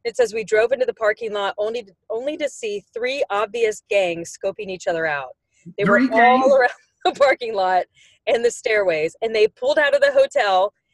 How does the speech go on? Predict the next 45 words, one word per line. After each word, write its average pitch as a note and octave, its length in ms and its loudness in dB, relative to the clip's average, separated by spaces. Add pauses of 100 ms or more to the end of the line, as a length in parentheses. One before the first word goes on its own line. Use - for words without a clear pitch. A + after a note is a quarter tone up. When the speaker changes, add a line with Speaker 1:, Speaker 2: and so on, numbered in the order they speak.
(160)
Speaker 1:
and A3 120 -2
they G3+ 100 -2
tried B3 340 -2
calling A3+ 320 0
five G#3+ 360 0
times G#3 580 -4
with G#3+ 140 -4
no G3+ 180 0
answer F#3+ 320 -2
to, G3+ 100 -4 (280)
to F#3 100 -8
cancel, G3+ 480 -4
but F#3+ 180 -6
they, F3 220 -2 (180)
they F3+ 120 -4
just E3+ 200 -14 (500)
pieced G#3+ 300 -14
out G#3+ 240 0
and F3+ 120 -12
kept F#3 200 -4
on E3 200 -6
going." D3 360 -6
So, F#3 300 -2 (260)
Pam, C4 600 -2 (760)
kudos G4 440 0
to D#4 100 -10
you. G#3+ 600 -2 (280)
Thank D#4 220 2
you. D#4 80 0
Speaker 2:
Pam. - 80 0
Speaker 1:
That's E4 240 -2
a F4+ 60 -6
good C#4 260 2
TripAdvisor G#3+ 580 0 (140)
advisor F#3 500 0
review. E3+ 320 -2
I, A3 260 2
I, C#4+ 300 0 (1200)
I'm C4+ 100 -4
on F4+ 140 0
Pam's A3+ 320 -4
side F3 180 0
on E3 120 -4
this E3 200 -10
one. C#3+ 280 -12